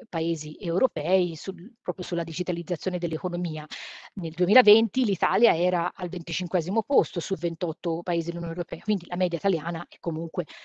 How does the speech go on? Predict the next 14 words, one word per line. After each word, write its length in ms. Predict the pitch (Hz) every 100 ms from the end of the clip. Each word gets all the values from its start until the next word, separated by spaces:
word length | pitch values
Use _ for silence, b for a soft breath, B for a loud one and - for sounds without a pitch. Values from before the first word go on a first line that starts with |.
| B
molto, 580 | 196 190 170 - 165 -
molto 320 | 180 160 -
bassa. 400 | - - - - - B B
E 100 | -
noi 340 | 320 330 403 370
abbiamo 340 | 185 220 214
declinato 800 | 208 190 247 254 180 156 170 160 -
questo 500 | 202 185 - 160 165
indice, 600 | 214 196 165 - 156 156
eh, 340 | - 147 143 139
desi, 500 | 180 151 151 185 330 _ _ 226
a 20 |
livello 300 | 233 220 196
regionale 640 | 175 170 180 143 156 240